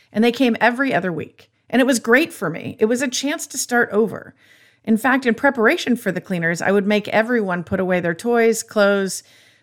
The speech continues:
really everything. And some of the family members would joke that we have to clean before the cleaners come. And that was our house. So that's where the story begins. It was cleaning day, and the cleaners were supposed to arrive around one P M.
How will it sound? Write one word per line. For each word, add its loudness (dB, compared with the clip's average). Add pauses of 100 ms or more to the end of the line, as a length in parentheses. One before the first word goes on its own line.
really 4
everything. -2 (680)
And 2
some 6
of 2
the -4
family 2
members 0
would -4
joke 0
that 0
we 0
have 0
to -10
clean 0
before -2
the -4
cleaners -2
come. -10 (320)
And -2
that 4
was -2
our 2
house. -10 (880)
So -2
that's 4
where 4
the -2
story 4
begins. -2
It -2
was -4
cleaning -2
day, -12 (280)
and 4
the 2
cleaners 0
were -6
supposed -2
to 2
arrive 4
around -2
one -6
P -4
M. -8